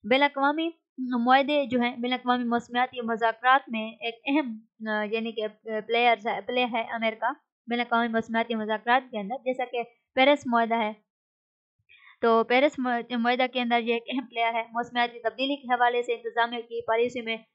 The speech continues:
तब्दीली, अ, जो है वो आलमी माहौलियाती कोशिशों के ऊपर नुमायाँ असर डालती है।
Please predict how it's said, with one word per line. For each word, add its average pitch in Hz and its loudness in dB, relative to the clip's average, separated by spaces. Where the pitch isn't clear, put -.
तब्दीली, 269 0
अ, 233 0
जो 220 0
है 226 0
वो 220 2
आलमी 233 4
माहौलियाती 226 0
कोशिशों 226 2
के 214 -6
ऊपर 208 -2
नुमायाँ 214 -8
असर 247 -4
डालती 208 -10
है। 202 -20